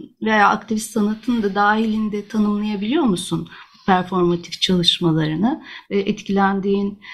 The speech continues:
özellikle tabii ki bu aktivist sanatın şenlikli şiirsel isyan hareketleri yadsınamaz. Yani kamusal alandaki gücü yadsınamaz. Etkilendiğin ve şu anda aynı konuları dert edinen, takip ettiğin sanatçılar var mı?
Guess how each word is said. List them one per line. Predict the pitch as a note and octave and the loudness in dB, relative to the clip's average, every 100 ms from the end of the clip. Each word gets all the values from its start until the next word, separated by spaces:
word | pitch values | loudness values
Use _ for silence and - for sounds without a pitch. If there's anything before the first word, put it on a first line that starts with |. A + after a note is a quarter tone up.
| - - - - | -16 -16 -18 -4
özellikle | G3+ G#3+ A3 A#3 B3+ | 0 2 0 -2 -4
tabii | B3+ G#3+ A3+ | -2 -2 -2
ki | A3 - A3+ G3 | -4 -2 -2 0
bu | G3+ A3 G#3+ - | -2 0 0 0
aktivist | G3 G3+ G#3+ A3 | -2 -2 -2 -2
sanatın | - A3 G#3+ A3 | -2 -2 0 0
şenlikli | - G3+ G3 G3+ G#3 G#3+ | 2 2 2 0 -2 -4
şiirsel | G3+ - G3+ G#3 G3 G#3 G3 | -2 0 0 0 0 0 0
isyan | G3+ - G3+ F#3+ | 0 -2 0 0
hareketleri | F#3+ G3 F#3 F3+ F#3 F3+ - F#3 G3+ G3 G#3+ _ _ | 2 0 -2 -4 -6 -6 -4 -2 0 0 -4 _ _
yadsınamaz. | F#3 G3 F#3 - F#3+ F#3 E3 D#3 D#3+ | 0 2 2 -2 2 4 4 2 -2
Yani | E3+ E3 E3+ | -2 0 0
kamusal | - F3+ E3+ F3 E3+ | 0 -2 0 -2 0
alandaki | E3 E3 E3 F#3 | 0 0 -2 0
gücü | E3+ D#3+ | 0 2
yadsınamaz. | F3 E3 E3 - F3+ E3+ D3+ D3+ D3+ - - - | 0 0 -4 -8 -2 2 2 -2 -8 -12 -10 -4
Etkilendiğin | G#3 - A3 G#3+ G#3 G#3 G#3+ | -4 -2 0 2 2 0 -2
ve | G3+ | -2
şu | - | -2
anda | G#3 G3+ | 0 0
aynı | - G#3+ A3 | 2 2 2
konuları | A3 G3+ G3 G3 F#3+ | 0 -4 -2 -2 0
dert | F#3+ F#3+ G3+ | -2 -2 -2
edinen, | F#3 F3+ F3+ F3+ | 0 0 0 0
takip | F3+ F3+ F3 - | 0 -2 -2 -4
ettiğin | F3+ F3+ F#3 | -6 -2 -2
sanatçılar | F3 F#3 F3 F3 - F3+ E3+ | 0 0 0 0 0 2 2
var | D3 - | 2 2
mı? | F#2 B3+ F4 | 0 -2 -4